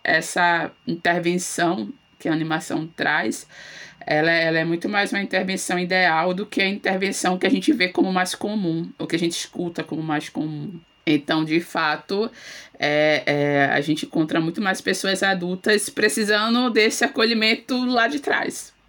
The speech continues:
E lidar com pessoas adultas depois de anos silenciadas, depois de anos sem, sem o cuidado devido, né? A gente também vai ter que lidar com um bocado de outra coisa que surgiu a partir disso,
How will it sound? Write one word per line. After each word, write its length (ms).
E 120
lidar 320
com 120
pessoas 380
adultas 400
depois 320
de 140
anos 440
silenciadas, 1120
depois 300
de 160
anos 640
sem, 640
sem 220
o 40
cuidado 440
devido, 600
né? 400
A 60
gente 240
também 360
vai 200
ter 280
que 260
lidar 480
com 100
um 80
bocado 460
de 100
outra 240
coisa 380
que 280
surgiu 460
a 80
partir 380
disso, 600